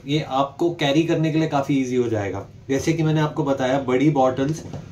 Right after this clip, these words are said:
अगर आप carry करना चाहें, अगर मैं इसको carry करना चाहूँ साथ में, तो मेरे को अपना bag में इसको carry करना पड़ेगा, उसको pocket में carry नहीं कर सकता हूँ मैं।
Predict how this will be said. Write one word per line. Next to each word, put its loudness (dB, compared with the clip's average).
अगर 2
आप 0
carry 0
करना -2
चाहें, -6
अगर -2
मैं 0
इसको 2
carry 0
करना -2
चाहूँ -2
साथ -2
में, -4
तो -2
मेरे 0
को 0
अपना 0
bag 2
में 2
इसको 0
carry -2
करना -4
पड़ेगा, -4
उसको -2
pocket -4
में -6
carry 0
नहीं -2
कर -2
सकता -10
हूँ -12
मैं। -14